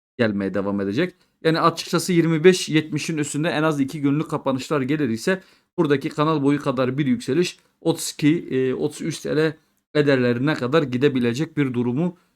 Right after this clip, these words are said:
söz konusu olabilir diye düşünüyorum. Adel'de burada genel itibariyle R S I momentum, e, ve hacime baktığımda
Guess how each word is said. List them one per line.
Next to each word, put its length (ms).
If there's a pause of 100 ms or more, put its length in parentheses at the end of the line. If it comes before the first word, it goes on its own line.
(140)
söz 140
konusu 320
olabilir 520 (300)
diye 220
düşünüyorum. 600 (320)
Adel'de 540
burada 400 (200)
genel 220
itibariyle 680
R 100
S 260
I 40
momentum, 640 (100)
e, 340
ve 60
hacime 460
baktığımda 600